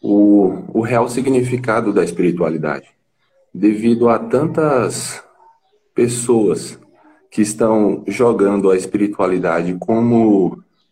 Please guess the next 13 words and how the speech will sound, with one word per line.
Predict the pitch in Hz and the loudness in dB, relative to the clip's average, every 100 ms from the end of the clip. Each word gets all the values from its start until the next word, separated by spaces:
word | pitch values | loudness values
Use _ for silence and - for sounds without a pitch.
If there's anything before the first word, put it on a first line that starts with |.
| _ _ _ _ _ _ - | _ _ _ _ _ _ -6
um, | 101 101 95 107 104 | -2 0 0 2 2
uma | 101 | 0
forma | 98 110 110 110 | -2 -2 0 0
de | 98 90 | 0 -2
ganho. | 90 101 113 - - _ _ _ _ _ _ _ - | 0 2 2 0 -6 _ _ _ _ _ _ _ -4
Então, | 107 | -2
as | 117 | -2
pessoas | 123 113 117 117 | -2 0 2 2
estão | 113 117 - 123 123 113 104 87 - - - _ | 2 -4 -2 2 2 0 -2 -4 -8 -14 -20 _
como | 110 113 | -2 -2
se | 113 110 | -4 -6
fossem | - 107 107 - 120 117 | -2 -2 -2 -2 0 2
perdidas | 117 120 101 101 117 104 101 - | 2 0 0 0 2 2 0 -4